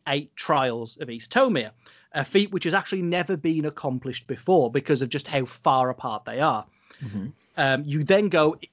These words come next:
Speaker 1: away from the traditional route thing and into the open world, uh, following the route between, uh,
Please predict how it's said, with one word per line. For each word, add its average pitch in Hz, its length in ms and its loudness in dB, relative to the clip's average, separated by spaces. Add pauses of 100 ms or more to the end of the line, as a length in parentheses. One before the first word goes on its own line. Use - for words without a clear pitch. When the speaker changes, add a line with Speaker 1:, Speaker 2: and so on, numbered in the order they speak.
(420)
Speaker 1:
away 175 340 2
from 185 260 -4
the 160 80 -6
traditional 143 420 -6
route 175 340 2
thing 160 260 -2
and 135 200 -6
into 156 280 -2
the 135 140 0
open 180 280 0
world, 127 340 0 (400)
uh, 131 140 0
following 185 600 4 (100)
the 147 180 2
route 156 380 2
between, 143 520 -2 (160)
uh, 135 240 2